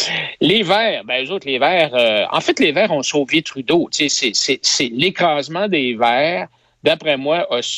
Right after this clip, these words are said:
a, a, tu sais, il y a eu un transfert de vote des, des Verts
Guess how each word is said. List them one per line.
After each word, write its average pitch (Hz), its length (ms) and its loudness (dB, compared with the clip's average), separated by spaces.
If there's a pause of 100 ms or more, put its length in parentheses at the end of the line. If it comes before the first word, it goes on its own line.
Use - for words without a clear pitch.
(120)
a, 117 340 0
a, 92 220 0
tu 110 100 -2
sais, 151 160 0
il 127 60 0
y 127 40 4
a - 20 4
eu 151 100 4
un 127 140 0
transfert 147 480 0
de 151 100 2
vote 139 300 0
des, 120 260 2
des 110 240 2
Verts 131 420 2